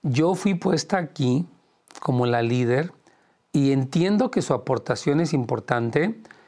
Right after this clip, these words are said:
pero al final de cuentas la que soy responsable de, de, de este grupo,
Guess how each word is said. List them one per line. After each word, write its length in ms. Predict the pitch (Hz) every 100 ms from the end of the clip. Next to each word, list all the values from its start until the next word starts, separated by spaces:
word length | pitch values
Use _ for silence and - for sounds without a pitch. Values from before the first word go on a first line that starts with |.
| _ _ _
pero 640 | 143 131 127 123 127 139 - _
al 120 | - 127
final 280 | 135 139
de 60 | 165
cuentas 460 | 165 156 160 165 175
la 200 | 135 -
que 120 | 131
soy 200 | - 139
responsable 640 | 151 - 131 127 131 135
de, 220 | 120 143
de, 220 | 120 127
de 140 | 147 131
este 200 | 127 143
grupo, 520 | 120 127 123 147 202